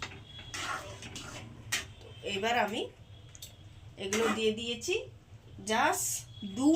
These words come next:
মিনিট আমি একটুখানি এই যে জিনিসগুলো দিলাম সেগুলো মানে ডালটার মধ্যে ঢুকবে, সেই জন্য একদম কম আঁচে just দু মিনিট আমি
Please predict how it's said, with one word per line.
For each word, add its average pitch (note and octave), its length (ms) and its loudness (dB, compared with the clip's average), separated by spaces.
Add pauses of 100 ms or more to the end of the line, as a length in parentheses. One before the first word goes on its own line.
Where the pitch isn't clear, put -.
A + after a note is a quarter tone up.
(120)
মিনিট D4+ 280 8 (120)
আমি A3+ 180 4
একটুখানি B3 440 2 (180)
এই A3 80 4 (720)
যে A#3+ 100 12 (140)
জিনিসগুলো B3 480 6 (120)
দিলাম B3 180 6 (100)
সেগুলো A3 220 6 (240)
মানে A3+ 120 6 (100)
ডালটার G3 420 6
মধ্যে A3+ 160 2 (100)
ঢুকবে, G#3+ 340 2 (100)
সেই B3 160 4
জন্য A3 120 4 (100)
একদম A#3 200 4 (140)
কম G#3+ 260 6
আঁচে A3+ 180 4 (140)
just C#4+ 220 10 (120)
দু C4 60 10 (140)
মিনিট F#4 220 10 (100)
আমি A#3 100 6